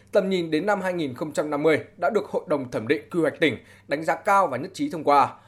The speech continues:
Hội đồng Nhân dân tỉnh Quảng Ninh cũng đã ban hành nghị quyết thông qua quy hoạch, giao Ủy ban Nhân dân tỉnh tiếp tục hoàn thiện dựa trên ý kiến góp ý, phản biện của các bộ, ban, ngành, địa phương, chuyên gia,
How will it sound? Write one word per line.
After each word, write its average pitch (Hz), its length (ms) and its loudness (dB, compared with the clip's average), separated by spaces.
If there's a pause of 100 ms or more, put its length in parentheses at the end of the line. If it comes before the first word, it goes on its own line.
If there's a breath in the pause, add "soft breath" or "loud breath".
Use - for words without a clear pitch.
(220 loud breath)
Hội 214 160 -2
đồng 196 240 2
Nhân 214 140 -2
dân 214 240 2
tỉnh 131 200 -2
Quảng 123 200 -2
Ninh 170 200 0
cũng 180 180 -10
đã 190 100 -2
ban 185 220 0
hành 143 200 -8
nghị 156 100 -6
quyết 240 240 2 (100)
thông 170 160 -10
qua 151 100 -2
quy 147 160 -2
hoạch, 139 180 4 (320 soft breath)
giao 208 280 2
Ủy 175 180 -4
ban 165 120 -2
Nhân 190 80 -4
dân 180 160 -4
tỉnh 131 300 -4
tiếp 262 180 4
tục - 200 -2
hoàn 139 160 -8
thiện 151 260 0
dựa 143 160 -4
trên 151 240 -6
ý 123 120 -10
kiến 139 140 -6
góp 180 140 -4
ý, 151 220 2 (100)
phản 127 200 -6
biện 156 200 -2
của 120 100 -10
các 202 200 0
bộ, 190 240 0 (100)
ban, 139 240 -2
ngành, 123 280 -4
địa 123 120 -8
phương, 147 360 -4
chuyên 131 140 -8
gia, 139 340 4